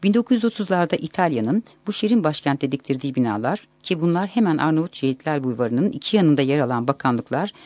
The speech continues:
ve otel ve Kral Zogu'ya verdiği rüşvetlerle Arnavutluğa sızması, Büyükelçi Yakup Kadri Karaosmanoğlu'nun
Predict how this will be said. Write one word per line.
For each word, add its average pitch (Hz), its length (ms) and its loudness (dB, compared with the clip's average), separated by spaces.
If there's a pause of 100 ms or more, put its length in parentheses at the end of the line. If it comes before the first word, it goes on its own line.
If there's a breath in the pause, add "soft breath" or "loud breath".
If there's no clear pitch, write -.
(260 loud breath)
ve 165 100 4
otel 156 460 -2 (380 loud breath)
ve 170 200 2 (280)
Kral 180 380 -2
Zogu'ya 143 560 0
verdiği 143 320 0
rüşvetlerle 143 720 -4
Arnavutluğa 143 580 0
sızması, 127 600 -4 (1400 loud breath)
Büyükelçi 185 460 0
Yakup 165 340 2
Kadri 165 240 0
Karaosmanoğlu'nun 143 920 4